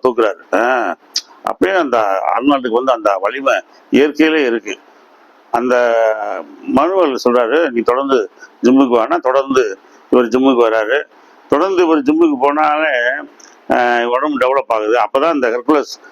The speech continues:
படத்தை பார்த்து ரஜ் பார்க் மாதிரி வரணும், தானும் வரணும் அப்படின்னு இவருக்கு அந்த கற்பனை வந்துச்சு. அப்ப லோக்கல் காம்படிஷன்ல கலந்துக்கிறாரு.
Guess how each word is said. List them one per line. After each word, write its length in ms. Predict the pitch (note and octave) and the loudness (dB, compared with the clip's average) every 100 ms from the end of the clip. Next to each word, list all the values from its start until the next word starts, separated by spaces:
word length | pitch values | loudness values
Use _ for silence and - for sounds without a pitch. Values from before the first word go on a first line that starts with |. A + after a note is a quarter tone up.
| - | -10
படத்தை 280 | - B2 B2 | -4 -2 -2
பார்த்து 480 | G#2+ A#2 - F3 G3 - _ - A#2+ | -2 -4 0 -2 -2 -12 _ -2 0
ரஜ் 240 | A#2+ C3 | 0 0
பார்க் 240 | C3+ B2+ A2+ | 0 -2 0
மாதிரி 260 | A#2+ B2 A2 | 0 0 0
வரணும், 260 | A2 A2 | 0 -2
தானும் 400 | G2+ G#2 A#2 A2 | -2 -2 -2 0
வரணும் 380 | G2 G2+ G2 F2+ - _ - - | -2 0 0 0 -4 _ -20 -6
அப்படின்னு 300 | G2+ A2+ B2 | -4 -2 0
இவருக்கு 380 | B2+ G#2+ G2+ G2 | 2 2 0 -2
அந்த 420 | F#2+ F2 F2 E2 - _ _ | -2 2 0 0 -8 _ _
கற்பனை 380 | A2 A2 C#3+ A#2+ | -4 -2 -2 -2
வந்துச்சு. 360 | G2+ F#2+ - C3 - - - - | -2 -4 0 -2 -2 -18 -18 -6
அப்ப 160 | D#3 | -2
லோக்கல் 360 | E3 G3 F#3 F3+ | 0 0 0 0
காம்படிஷன்ல 640 | D#3+ E3 D#3 C#3+ D3 C#3 A#2+ | 0 0 -2 -2 -2 -2 -2
கலந்துக்கிறாரு. 580 | C3 C#3 B2+ A#2 A2+ | -4 -2 0 0 -2